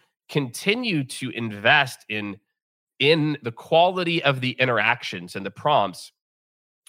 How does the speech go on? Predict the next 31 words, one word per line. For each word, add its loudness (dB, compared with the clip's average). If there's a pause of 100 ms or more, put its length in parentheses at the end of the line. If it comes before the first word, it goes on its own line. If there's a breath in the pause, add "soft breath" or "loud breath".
(140)
the -2
expectations 0 (280 soft breath)
can -2
raise 2
a -6
little -2
bit -4
to -10
where 2
the -4
quality 0
of -6
the -6
responses -2
will -6
be -8
better -2
and -8
better -4
and -12
better. -10 (420)
But 0
also, 4
don't 2
expect 0 (220)
that -2
it's -8
going -2
to -10
do -4
everything -4